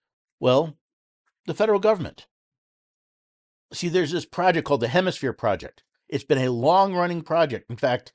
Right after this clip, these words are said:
uh, uh, Senator Wyden sent a letter, uh, to the White House asking about this. He, he asked, uh, about the Hemisphere Project,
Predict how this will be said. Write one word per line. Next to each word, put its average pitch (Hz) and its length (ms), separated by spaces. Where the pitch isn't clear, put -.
uh, 123 40
uh, 107 100
Senator 156 400
Wyden 139 420
sent 131 220
a 123 60
letter, 135 400
uh, 107 480
to 135 100
the 117 80
White 147 200
House 127 240
asking 123 560
about 107 320
this. 85 240
He, 123 160
he 117 260
asked, 117 380
uh, 117 180
about 123 400
the 123 160
Hemisphere 135 460
Project, 120 420